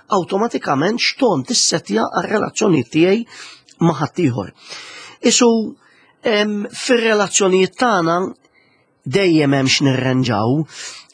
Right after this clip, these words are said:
u dejjem hemm anke ma' nfusna fejn nikbru.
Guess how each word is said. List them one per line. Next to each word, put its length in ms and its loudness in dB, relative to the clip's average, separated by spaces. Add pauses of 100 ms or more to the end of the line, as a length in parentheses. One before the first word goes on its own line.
u 120 0
dejjem 460 2
hemm 400 0 (180)
anke 280 -2
ma' 180 0
nfusna 640 -2
fejn 420 0
nikbru. 420 2